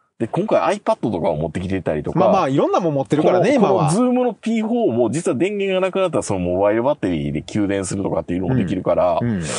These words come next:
Speaker 2: やろうかなとか、いろんなこと考えると、
Speaker 1: うん。
Speaker 2: この羊羹一本じゃ不安になって、
Speaker 1: うん。
Speaker 2: じゃあ一万アンペアのやつも、もう一個持っていこうかと。
Speaker 1: はいはい。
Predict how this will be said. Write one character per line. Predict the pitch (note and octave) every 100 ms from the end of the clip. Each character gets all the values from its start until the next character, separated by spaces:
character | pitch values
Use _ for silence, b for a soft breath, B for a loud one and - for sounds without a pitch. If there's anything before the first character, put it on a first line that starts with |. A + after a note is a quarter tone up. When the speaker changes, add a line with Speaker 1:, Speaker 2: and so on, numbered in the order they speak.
| B B
Speaker 2:
や | - C3+
ろ | C3+
う |
か | - F2
な | F#2+ G2+ D#2+
と | C#2+
か、 | - F#2 F2+ D#2 D2+ - _ _ _ _ _
い | D3
ろ | G#3+
ん |
な | D#4
こ | D#4
と |
考 | B2+ A2+ A2
え | G2+
る | F#2
と、 | B2 F2 -
Speaker 1:
う | A2
ん。 | E2 -
Speaker 2:
こ | G2+
の | A2
羊 | C3 D4+ C#4+
羹 | - F#2
一 | F2+
本 | C#3 D3
じ |
ゃ | G2
不 | - G#2+
安 | A#2 C3+
に | D3+
な | C#3 D#2
っ |
て、 | D2 - G2+ D2+ -
Speaker 1:
う |
ん。 | A#2+ F2 - -
Speaker 2:
じ | D#3
ゃ |
あ | F3
一 | - E4+
万 | C4+ C4+
ア |
ン | C#4 F4
ペ | F4
ア | F4
の | F#2+
や | F#2+
つ | G2+
も、 | G2+ G#2+ E3+ - -
も | A#2+ F3+
う |
一 | F#3+
個 | -
持 | A2
っ |
て | -
い | A2
こ | A#2
う |
か | F#2+ E2+
と。 | -
Speaker 1:
は | - A#2+
い |
は |
い。 | F2